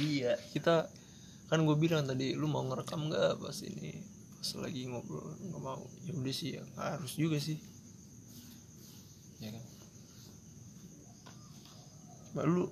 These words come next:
Speaker 2: lu, lu nginep-nginep gini, rumah gue udah berapa kali sih?
Speaker 1: Baru dua kali.
Speaker 2: Dua kali ya?
Speaker 1: Sama ini.
Speaker 2: Yang bukannya tiga kali, yang bocah?
Speaker 1: Itu dua kali sama bocah.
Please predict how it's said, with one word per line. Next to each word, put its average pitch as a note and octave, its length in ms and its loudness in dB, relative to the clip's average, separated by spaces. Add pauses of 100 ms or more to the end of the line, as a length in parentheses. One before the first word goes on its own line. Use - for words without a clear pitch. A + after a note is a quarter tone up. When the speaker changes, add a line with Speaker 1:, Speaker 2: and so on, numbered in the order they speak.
Speaker 2:
lu, D#3+ 100 0 (460)
lu D#3 160 0
nginep-nginep C#3 480 2
gini, - 240 -4 (720)
rumah C3+ 400 6
gue D#3 160 6
udah C#3+ 80 4
berapa C3 240 4
kali C3+ 160 4
sih? F#3+ 140 -4 (1700)
Speaker 1:
Baru E3+ 240 -2
dua - 80 -2
kali. E3+ 320 0 (640)
Speaker 2:
Dua - 240 0
kali - 240 -4
ya? - 80 -10 (160)
Speaker 1:
Sama G#2+ 240 -2
ini. A2+ 160 -4 (1040)
Speaker 2:
Yang D#3+ 160 8
bukannya B2+ 240 8
tiga B2 160 4
kali, - 320 0
yang B2 160 -2
bocah? - 240 -2 (1200)
Speaker 1:
Itu C#3 80 -8
dua B2 160 0
kali C3 300 -4
sama G#2 180 -2
bocah. A2+ 400 -2